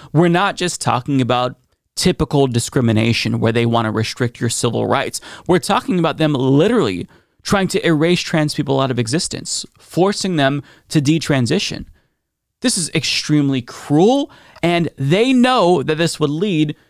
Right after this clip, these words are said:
to an increase in suicidality and more deaths. But they don't care. This is what they want because they don't want trans people to exist. We heard Trump say it. He's gonna end all of this because it's a new thing.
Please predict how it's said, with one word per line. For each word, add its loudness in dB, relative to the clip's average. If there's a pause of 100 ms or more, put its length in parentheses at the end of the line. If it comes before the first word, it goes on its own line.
(140)
to 4
an 2
increase 2
in 0
suicidality -2 (180)
and 4
more 4
deaths. -4 (500)
But -2
they 2
don't 0
care. 0
This -2
is -4
what -2
they 0
want 0 (220)
because -2
they 0
don't 0
want 0
trans -2
people 0
to 2
exist. -2
We 0
heard 0
Trump 2
say 2
it. -2 (280)
He's 2
gonna 0 (120)
end 4
all -2
of -8
this -8
because 0
it's -2
a 2
new 4
thing. -10